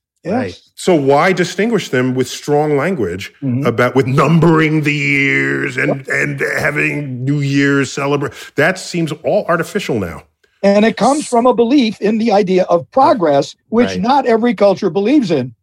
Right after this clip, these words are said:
Speaker 1: Chuck, I'm sorry I interrupted you.
Speaker 2: No, I was gonna say what, what you just sparked in me is the interest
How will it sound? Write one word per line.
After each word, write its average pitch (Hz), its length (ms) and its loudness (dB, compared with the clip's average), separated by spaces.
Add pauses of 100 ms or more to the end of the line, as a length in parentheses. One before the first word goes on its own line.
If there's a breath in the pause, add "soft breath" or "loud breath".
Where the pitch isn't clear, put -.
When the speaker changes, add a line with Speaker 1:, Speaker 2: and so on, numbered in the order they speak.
(240)
Speaker 1:
Chuck, 220 300 0
I'm 185 100 0
sorry 175 280 2
I - 20 0
interrupted 156 400 -4
you. 151 80 -20
Speaker 2:
No, 233 280 4
I 165 80 4
was 143 120 -4
gonna 175 180 -6
say 214 300 -2
what, 147 320 -4
what 143 240 -4
you 165 80 -8
just 135 220 -10
sparked 202 340 -2
in 139 80 -4
me 135 120 2
is 123 260 -4
the 151 80 2
interest 160 420 -4